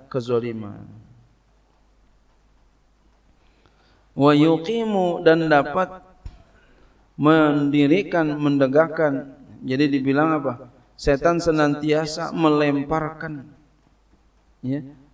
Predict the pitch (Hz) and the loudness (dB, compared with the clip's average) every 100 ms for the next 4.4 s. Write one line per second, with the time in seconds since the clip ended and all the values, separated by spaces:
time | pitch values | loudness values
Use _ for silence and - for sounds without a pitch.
0 | _ - 135 143 147 139 139 160 156 160 | _ 0 2 4 4 2 0 -2 0 0
1 | 151 143 139 123 131 147 156 151 143 - | 0 2 0 2 0 2 -2 -2 -6 -12
2 | - - 127 127 127 135 131 147 143 135 | -14 -6 -2 0 0 -2 -6 -6 -6 -8
3 | 139 139 143 147 147 135 139 139 139 135 | -4 2 2 2 2 2 2 0 2 0
4 | 127 - 135 | -2 -2 -4